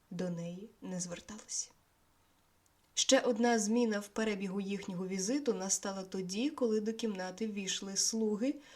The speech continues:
що несли холодне м'ясо, тістечка та розмаїття найкращих, як на цю пору,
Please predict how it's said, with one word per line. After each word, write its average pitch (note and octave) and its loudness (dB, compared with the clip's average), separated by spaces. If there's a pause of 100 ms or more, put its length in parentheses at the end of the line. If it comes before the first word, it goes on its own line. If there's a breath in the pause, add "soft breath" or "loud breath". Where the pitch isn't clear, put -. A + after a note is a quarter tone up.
(140 loud breath)
що - 2
несли C#4+ 2
холодне G3 -4
м'ясо, F#3 -2 (480 loud breath)
тістечка A#3+ 0 (640 loud breath)
та A#3 6
розмаїття A#3 2
найкращих, A#3 0
як G#3 0
на F#3+ -2
цю F3+ -6
пору, A3+ 2